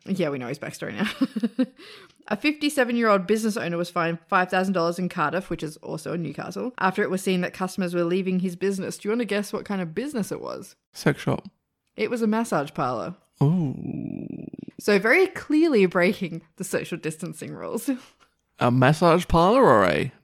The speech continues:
Speaker 2: massage?
Speaker 1: Look, I can't say either way. The article just said massage parlour.
Speaker 2: Did, did it give us the address? Should we look it up and see if
Speaker 1: Oh
Speaker 2: we can
Speaker 1: my
Speaker 2: see
Speaker 1: God,
Speaker 2: in the
Speaker 1: no.
Speaker 2: windows?
Speaker 1: There <laughs>
Speaker 2: 'Cause if you can't see in the windows of that massage parlour, it's a brothel.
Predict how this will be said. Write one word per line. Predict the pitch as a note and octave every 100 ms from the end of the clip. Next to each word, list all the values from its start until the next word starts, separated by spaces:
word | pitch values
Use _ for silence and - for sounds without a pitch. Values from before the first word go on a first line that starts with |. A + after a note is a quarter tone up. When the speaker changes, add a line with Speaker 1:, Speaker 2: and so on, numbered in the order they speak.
| _
Speaker 2:
massage? | - A#2 A#2+ C3 B2 - - B2+ C3 - - -
Speaker 1:
Look, | - -
I | E3+
can't | A3 A3 A3
say | G#3
either | F3 F#3 G3
way. | F3+ F3+ A3+ B3 B3
The | -
article | D3 E3+ G3 F#3+
just | F3 F3
said | F3+
massage | E3+ D#3+ F#3 A3+ A3
parlour. | C#4 D4+ F4+ B4 B4 _
Speaker 2:
Did, | B2+ G#2 D#3+
did | - A2
it |
give | G#2 A2+
us |
the | - F2+
address? | A#2 C3 -
Should | - E3
we |
look | G3 G3+
it | G3+
up | G3+
and | F#3
see | F#3+
if | F3
Speaker 1:
Oh |
Speaker 2:
we | E3
can | E3
Speaker 1:
my |
Speaker 2:
see | D#3+ E3
Speaker 1:
God, |
Speaker 2:
in | D3+
the | D3+
Speaker 1:
no. |
Speaker 2:
windows? | D#3 C3+ F#2+ - - - _ _
Speaker 1:
There | F#3+ F#3 - -
<laughs> | C#4 -
Speaker 2:
'Cause | C#3
if | D3+ -
you | A3
can't | D#3+ G3+ A3
see | G3+ G#3
in | F#3+
the | F3
windows | E3+ D#3+
of | D#3
that | D3+
massage | D3+ D#3 C#3 C3+
parlour, | - A#2 D3 A3+
it's | - A3 D#3
a |
brothel. | - G3 - -